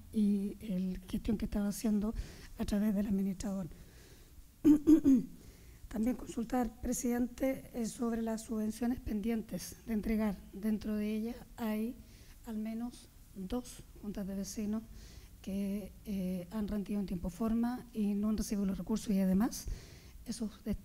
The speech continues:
ese destino de ese dinero es para mejoramiento de su planta de tratamiento. Este año ya va a terminar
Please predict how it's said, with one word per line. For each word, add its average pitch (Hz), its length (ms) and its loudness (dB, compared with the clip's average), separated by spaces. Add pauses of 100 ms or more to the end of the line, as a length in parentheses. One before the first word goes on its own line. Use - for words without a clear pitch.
ese 220 220 2
destino 208 640 4 (220)
de 196 80 -6
ese 202 180 -8
dinero 214 400 -4 (260)
es 226 120 -2
para 196 420 0 (320)
mejoramiento 214 540 0
de 185 60 -2
su 202 80 -4
planta 196 240 -2
de 175 40 -6
tratamiento. 185 560 2 (540)
Este 226 240 0
año 208 180 6
ya 202 160 4
va 202 60 0
a 202 40 -2
terminar 202 540 2